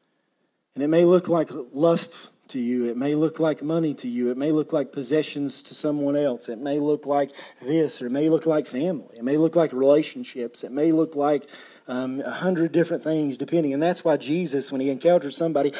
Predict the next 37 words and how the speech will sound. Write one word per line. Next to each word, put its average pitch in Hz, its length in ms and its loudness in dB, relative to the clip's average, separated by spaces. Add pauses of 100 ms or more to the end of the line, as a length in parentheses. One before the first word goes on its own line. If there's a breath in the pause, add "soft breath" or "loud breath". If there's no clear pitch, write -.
(100)
he 175 60 -4
comes 180 300 -2
to 165 80 -2
where 160 260 6
they 170 220 8
are, 139 260 2
sees 139 260 -4
what 165 120 2
kind 156 140 -2
of 135 80 0
knowledge 165 440 4
of 160 120 4
God 156 260 6
they 156 140 4
have, 135 240 0
what 180 180 4
they 175 120 6
believe 165 440 2 (160 loud breath)
about 160 300 2
eternal 151 400 0
life, 135 260 -2
what 196 140 6
they 175 100 6
understand 175 540 4
about 165 180 6
the 135 80 -4
law, 156 240 8
and 156 120 2
what 185 180 6
they 160 100 6
know 160 220 6
about 139 240 2
Christ. 131 560 -2 (1300)
The - 80 -10
very 196 160 10
thought 190 340 4
brings, 180 840 2